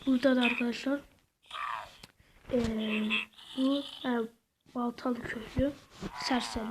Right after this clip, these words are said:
köylü. Bu da işte yağmacı. Biliyorsunuz zaten hepsinin ismini biliyorsunuzdur. Aa, bunun arkadaşı vardı değil mi? Nereye gitti?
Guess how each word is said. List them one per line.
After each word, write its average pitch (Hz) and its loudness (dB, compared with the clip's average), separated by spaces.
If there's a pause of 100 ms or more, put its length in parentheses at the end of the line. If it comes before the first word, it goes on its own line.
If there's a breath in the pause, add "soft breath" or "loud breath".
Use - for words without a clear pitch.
(120)
köylü. 240 0
Bu 277 0
da 277 8
işte 254 0
yağmacı. 240 4 (840)
Biliyorsunuz 269 6
zaten 233 0
hepsinin 233 2
ismini 247 4
biliyorsunuzdur. 254 -2 (800)
Aa, 262 6 (220)
bunun 262 8
arkadaşı 269 4
vardı 269 4
değil 247 4
mi? 311 10
Nereye 226 4
gitti? 226 -10